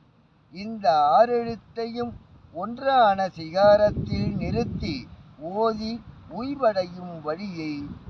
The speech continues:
உணரார்கள். வேறெழுத்து ஏதுமின்றி ஓரெழுத்தான சிகாரத்தில் நின்று சூக்கும பஞ்சாட்சரத்தை மௌனத்தில் சொல்ல வல்லார்களுக்கு உயிர் பலம் பெற்று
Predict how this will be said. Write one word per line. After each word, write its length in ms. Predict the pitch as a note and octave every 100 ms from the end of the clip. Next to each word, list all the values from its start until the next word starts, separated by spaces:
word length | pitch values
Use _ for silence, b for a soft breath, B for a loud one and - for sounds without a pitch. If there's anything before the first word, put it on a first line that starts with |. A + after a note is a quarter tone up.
| -
உணரார்கள். 840 | F3 A#3 C4+ G3 D3+ - - C3 - - - - - -
வேறெழுத்து 840 | D#3+ F3 F#3+ G3 G3+ A3 - A3+ A#3 F#3
ஏதுமின்றி 760 | F3+ G#3 G#3 G#3 G#3+ A3 G#3+ G#3+ - - - - E3+
ஓரெழுத்தான 920 | A3+ C4 A#3+ G3 F#3+ - F#3 F3+ F3 E3 -
சிகாரத்தில் 960 | D#3+ D#3 G3 G3 G#3 G#3 - G3 G3+
நின்று 460 | G3 F3+ A3+ A3+ G#3 G3+ _ _ _
சூக்கும 720 | - C4 C#4 _ _ A#3 A3+ F3+
பஞ்சாட்சரத்தை 1200 | D#3+ F3+ F3+ A3 A3 - G3+ F#3 E3 _ E3+ F3+ B2+ - - - -
மௌனத்தில் 880 | E3 - - - - - - - -
சொல்ல 380 | - - G#3+ -
வல்லார்களுக்கு 1040 | - - F#3+ F#3+ F#3 F3+ F#3+ F#3 - G3 G#3+ G#3+ - - - -
உயிர் 420 | - A3+ G#3+ - - - - -
பலம் 380 | D#3+ F#3+ C4 -
பெற்று 480 | - - - - D3+